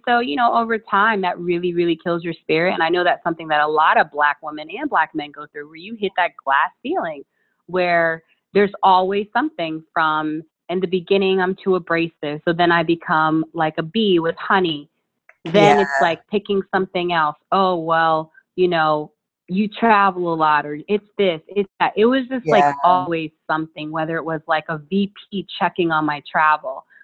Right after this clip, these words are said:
Speaker 1: You know, and I learned the hard way 'cause I was open and I would share things. But, I mean, over time, the reality of discrimination in the corporate world is real. And I think when I first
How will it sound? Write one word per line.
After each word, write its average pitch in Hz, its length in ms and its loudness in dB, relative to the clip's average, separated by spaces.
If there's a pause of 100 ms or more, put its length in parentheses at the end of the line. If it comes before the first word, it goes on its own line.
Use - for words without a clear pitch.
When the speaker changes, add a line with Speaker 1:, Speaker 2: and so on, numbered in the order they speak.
(120)
Speaker 1:
You 240 100 0
know, 247 80 4
and 240 100 4
I 254 100 2
learned 285 240 -2
the 277 80 0
hard 220 200 2
way 220 160 -4
'cause 208 140 -2
I 175 100 4
was 160 120 -4 (120)
open 233 380 0
and 185 100 -2
I 170 80 -2
would 165 140 -8
share 185 420 -4
things. 190 340 -4 (440)
But, 202 100 4
I 208 60 4
mean, 202 220 0
over 233 280 0
time, 202 420 0
the 180 120 -4
reality 175 640 0
of 160 120 -8
discrimination 165 760 -6
in 165 120 -4
the 156 80 -8
corporate 156 440 0
world 170 140 -4 (300)
is 151 180 -16
real. 160 500 0 (400)
And 170 160 2
I 170 120 0 (100)
think 202 240 -2
when 170 100 0
I 156 140 0 (120)
first 180 240 0